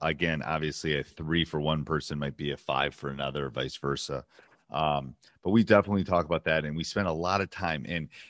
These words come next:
and we use our notebooks that I have my players keep. Um, we'll have them write it down so I can kinda see, you know, we'll do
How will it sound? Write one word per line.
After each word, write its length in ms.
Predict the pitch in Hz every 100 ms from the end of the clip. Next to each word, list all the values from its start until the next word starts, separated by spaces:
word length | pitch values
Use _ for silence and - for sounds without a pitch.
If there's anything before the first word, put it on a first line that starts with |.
| _
and 120 | 90
we 120 | 95
use 200 | 123 139
our 120 | 113 101
notebooks 540 | 98 95 90 - -
that 120 | 87
I 100 | 78
have 180 | 80 82
my 140 | 80 76
players 440 | 80 78 76 71
keep. 360 | - 82 80 - - - -
Um, 320 | 78 76 71 - - -
we'll 100 | 87
have 240 | 95 71
them 240 | 76 87
write 160 | 95 95
it 120 | 90
down 280 | 90 87 87
so 120 | -
I 60 | 73
can 140 | 76
kinda 220 | 76 78
see, 260 | 73 - 78
you 160 | 69 73
know, 160 | 71
we'll 200 | 69 73
do 180 | 71 71